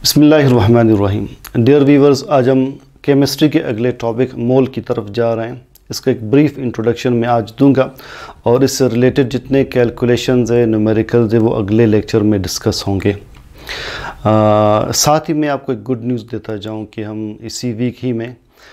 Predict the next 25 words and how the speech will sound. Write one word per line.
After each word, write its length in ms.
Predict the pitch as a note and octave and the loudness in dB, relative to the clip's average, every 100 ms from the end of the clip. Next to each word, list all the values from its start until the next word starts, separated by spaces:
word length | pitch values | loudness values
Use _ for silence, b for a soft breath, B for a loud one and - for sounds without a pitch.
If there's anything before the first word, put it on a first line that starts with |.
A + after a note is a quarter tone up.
| b - | b -8
within 260 | A#2 B2+ D#3 | -4 -4 -4
a 20 | |
couple 380 | C3+ C3 A2+ B2 | -8 -8 -4 -4
of 160 | A#2 - G2+ | -6 -8 -6
days 300 | A#2+ A2+ - | -4 -6 -6
में 200 | A2+ A2+ | -6 -6
कार्बोहाइड्रेट्स 840 | - A2+ A2 A2 G2+ A2 G2+ A#2+ A#2+ | -4 -4 -2 -2 -2 -2 2 0 0
का 100 | - | -2
लेक्चर 320 | G#2 F#2+ A2+ - | -2 0 -4 -4
अपलोड 360 | - A#2 A2+ | -2 0 0
करने 240 | - G#2+ A2+ | 0 0 2
वाला 300 | G#2+ G#2 G#2+ | 2 2 2
हूँ 220 | G#2 G2+ | 0 -2
और 80 | G2+ | 0
वो 120 | A2+ | 2
चैप्टर 400 | A2+ A#2+ G#2+ B2+ G2 - - | 2 0 0 0 -2 -6 -10
जिसमें 280 | G#2 - - - - B B B B2+ | -8 -4 -4 -4 -8 B B B 2
एंजाइम्स, 600 | B2 A#2+ A#2+ A#2 A2+ - | 2 2 2 2 0 -2
कार्बोहाइड्रेट्स, 960 | - A2 G#2 G2 G#2+ G2 A2+ A2 - | -2 -2 0 -2 -2 2 2 2 0
न्यूक्लिक 420 | G#2+ G#2 - A#2 A2+ | -2 -2 -2 -2 0
एसिड्स, 320 | G2+ A#2 - | 0 -2 -4
प्रोटीन्स, 540 | - D#3+ - A2+ A2 | -2 -2 2 2 4
वाटर 320 | G#2 G#2 A2 | 2 0 0
मौजूद 380 | A2+ A2 G#2 A#2 | 0 0 2 0
हैं, 100 | A2+ | 0